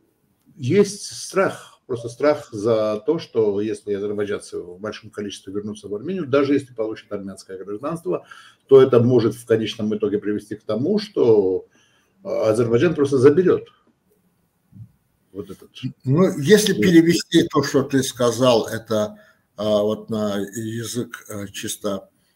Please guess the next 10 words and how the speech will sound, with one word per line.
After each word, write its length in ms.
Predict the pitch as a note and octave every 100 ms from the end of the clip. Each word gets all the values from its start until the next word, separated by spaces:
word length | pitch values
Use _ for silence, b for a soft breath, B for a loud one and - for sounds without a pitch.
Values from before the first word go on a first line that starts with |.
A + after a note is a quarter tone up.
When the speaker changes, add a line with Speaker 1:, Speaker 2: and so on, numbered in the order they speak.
| - _
Speaker 2:
м, 240 | G#2 G#2
э, 420 | G#2 F2 G#2 G2 F#2
политических 760 | A2+ G#2+ - A2 - - G2 -
тезисов, 540 | D3 E3 D3 - F2+
они 240 | G#2 A#2 B2+
говорят: 360 | A#2 A#2+ A#2+
"Мы 100 | C3 B2
бы 80 | B2+
с 100 | B2+
удовольствием 800 | B2 A#2+ A#2+ - - F#2+ F2+